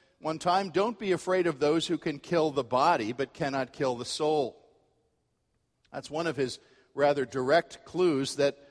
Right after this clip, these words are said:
our soul survives whatever happens to our body.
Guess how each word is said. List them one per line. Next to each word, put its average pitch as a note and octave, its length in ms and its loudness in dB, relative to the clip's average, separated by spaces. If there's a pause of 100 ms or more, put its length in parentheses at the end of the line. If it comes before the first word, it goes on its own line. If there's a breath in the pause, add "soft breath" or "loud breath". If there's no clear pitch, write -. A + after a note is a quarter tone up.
(240 soft breath)
our D3 160 2
soul E3+ 420 0
survives D#3 720 2
whatever C3+ 320 0
happens A#2+ 460 -4
to A#2+ 160 -10
our B2+ 120 -2
body. D#3 380 -10